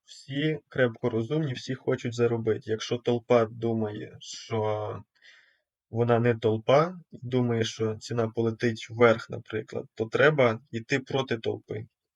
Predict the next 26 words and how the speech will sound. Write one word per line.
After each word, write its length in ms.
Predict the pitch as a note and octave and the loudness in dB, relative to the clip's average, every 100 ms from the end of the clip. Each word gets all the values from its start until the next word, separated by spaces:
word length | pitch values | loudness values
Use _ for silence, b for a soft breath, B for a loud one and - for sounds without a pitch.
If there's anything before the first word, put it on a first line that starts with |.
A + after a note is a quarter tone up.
| - | -2
Якщо, 260 | A2 - | 0 0
наприклад, 540 | D3+ C3+ C#3 C3 A2+ A#2+ | 0 2 2 4 2 2
ми 120 | A#2+ | 2
бачимо 400 | A#2+ A2+ A2+ A2+ | 4 4 2 -2
в 40 | |
Telegram-каналах, 880 | A#2 A2 A#2 A2 A2+ A#2 A#2 A2 - _ B B B B B | 0 2 2 0 0 2 2 2 0 _ B B B B B
що 140 | - B2 | -6 -6
всі 240 | - C#3 | -6 -6
топлять 480 | C#3 C3 B2 A2+ A2 | 2 2 2 0 2
за 160 | A#2 | 4
альтсезон, 640 | A#2+ A2+ - A2+ A#2+ D#3 E3+ | 6 4 -2 -4 2 2 2
от 160 | A#2 - | -2 0
топили 480 | A#2+ A2+ B2+ A#2 G#2+ | -2 2 2 2 4
за 140 | A2 | 2
альтсезон, 360 | A2 - A#2 A#2+ | 2 -2 -4 -4
візьмемо 360 | A#2 A#2 B2 | -4 0 0
той 160 | A2 A2+ | 0 -2
самий 320 | - A2 A2 | 0 -2 -2
тон, 420 | A2 G#2+ G#2 G#2 - _ _ | -2 -2 -2 -8 -20 _ _
монетка 480 | A2+ A2+ A2+ G#2+ A2 | -6 -2 -2 -2 -8
тон. 340 | - G#2 G2 - _ b b b b | -6 -8 -8 -16 _ b b b b
От 220 | A#2+ C#3+ | -2 0
наш 280 | C3 B2 - | 2 2 2
альтсезон 640 | A#2+ A2+ - G#2+ B2 A2+ | 0 -2 -6 0 2 0
по 140 | A2 G#2+ | -2 -4
тону. 460 | A2+ G#2+ G2+ A2 | -2 -2 -2 -12